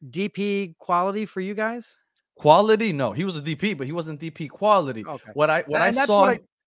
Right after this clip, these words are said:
Speaker 2: I, 'cause I'm, I'm sorry to interrupt. I, I watched back the N Y C F C game from last week, and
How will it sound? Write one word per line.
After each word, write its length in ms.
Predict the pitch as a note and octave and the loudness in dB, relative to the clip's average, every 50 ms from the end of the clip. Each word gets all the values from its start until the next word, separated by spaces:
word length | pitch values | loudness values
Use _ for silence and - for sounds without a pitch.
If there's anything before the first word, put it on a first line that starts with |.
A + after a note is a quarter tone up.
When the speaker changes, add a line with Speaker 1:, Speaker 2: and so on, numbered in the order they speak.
| _ _ _ _ _ _ _ _ _ _ _ _ _ _ - | _ _ _ _ _ _ _ _ _ _ _ _ _ _ -4
Speaker 2:
I, 140 | D3+ D3+ D3 | -4 -4 -2
'cause 240 | - F3+ E3 D#3 - | -2 -6 -6 -6 -6
I'm, 140 | D#3+ D#3+ - - | -10 -12 -10 -14
I'm 80 | C#3 C3+ | -12 -8
sorry 160 | D3 C3+ C3+ | -6 -4 -4
to 60 | C#3 | -4
interrupt. 280 | C3+ C3+ D3+ C3+ - C3 | -6 -6 -6 -6 -6 -6
I, 80 | C3+ - C3 | -6 -4 -2
I 120 | C#3+ E3+ | -2 -2
watched 400 | F3 E3+ F3+ G3 F#3+ F3+ - - | -2 0 0 0 0 -2 -2 -2
back 240 | E3+ D#3+ D#3 D3+ - | 0 0 0 0 -2
the 100 | C#3+ C3+ | -4 -4
N 100 | C#3 C3+ | -4 -4
Y 100 | C3+ C3+ | -6 -6
C 180 | - - C#3 | -6 -8 -10
F 100 | C3+ B2 | -10 -8
C 100 | - C#3+ | -10 -12
game 180 | A#2+ B2+ B2 A#2 | -10 -10 -10 -10
from 160 | - A#2+ A2+ | -10 -12 -10
last 300 | A#2 A#2 A#2+ A#2 - - | -8 -8 -8 -10 -12 -14
week, 160 | F3+ E3+ - | -18 -16 -14
and 160 | - C3+ B2 | -12 -14 -14